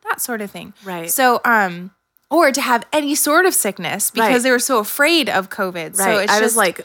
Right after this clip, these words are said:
Speaker 2: you know, my, my just, you know, thinking
Speaker 1: <clears throat>
Speaker 2: about,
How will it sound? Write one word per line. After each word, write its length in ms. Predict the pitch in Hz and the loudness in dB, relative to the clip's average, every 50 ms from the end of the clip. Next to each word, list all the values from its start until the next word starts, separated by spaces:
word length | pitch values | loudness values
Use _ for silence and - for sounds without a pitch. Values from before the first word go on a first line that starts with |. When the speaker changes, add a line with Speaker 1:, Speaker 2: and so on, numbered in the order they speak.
| - | -16
Speaker 2:
you 200 | _ 196 208 208 | _ -4 -2 0
know, 280 | 190 175 165 165 165 - - | 0 2 0 -2 -4 -6 -6
my, 420 | 180 190 190 202 214 226 226 - - _ | -2 0 0 0 0 0 -2 -4 -6 _
my 400 | - 175 175 185 196 202 196 - - _ _ _ _ _ - | -6 -4 -2 -2 -2 -4 -6 -8 -14 _ _ _ _ _ -10
just, 300 | 185 180 - - - - _ _ _ _ _ _ _ _ _ _ _ _ _ _ _ _ _ | -8 -6 -6 -6 -8 -10 _ _ _ _ _ _ _ _ _ _ _ _ _ _ _ _ _
you 120 | 196 202 175 | -6 -6 -4
know, 180 | 160 160 165 175 | -4 -6 -8 -8
thinking 400 | - - 180 185 - 262 277 262 | -8 -6 -6 -4 -2 0 2 2
Speaker 1:
<clears throat> 60 | 240 | 2
Speaker 2:
about, 380 | 233 156 156 - - - - | 2 0 -2 -4 -6 -8 -12